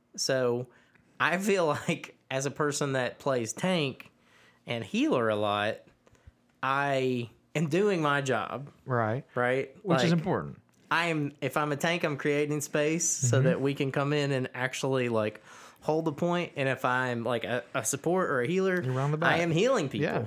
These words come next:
Speaker 2: healing
Speaker 1: That's
Speaker 2: people.
Speaker 1: it. And, like, keeping them alive. But, man, it has not always worked that way, uh,
Speaker 2: Mm-mm.
Speaker 1: especially when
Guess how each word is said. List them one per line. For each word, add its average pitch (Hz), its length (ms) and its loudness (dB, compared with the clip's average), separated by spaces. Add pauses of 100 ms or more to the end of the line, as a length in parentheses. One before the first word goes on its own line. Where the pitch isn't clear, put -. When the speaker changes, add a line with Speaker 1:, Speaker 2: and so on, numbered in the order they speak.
(160)
Speaker 2:
healing 175 220 -2
Speaker 1:
That's 147 240 0
Speaker 2:
people. 233 140 2
Speaker 1:
it. - 200 -6
And, 139 180 -6
like, 147 280 -2
keeping 185 380 0
them 160 180 2
alive. 123 480 -2 (360)
But, 123 220 -2
man, 127 460 -2 (240)
it 151 140 0
has 143 180 0
not 147 260 0
always 135 400 -2
worked 185 240 -2
that 98 220 -2
way, 113 360 -4 (100)
uh, - 40 -8
Speaker 2:
Mm-mm. 123 300 0
Speaker 1:
especially 202 520 0
when 139 520 0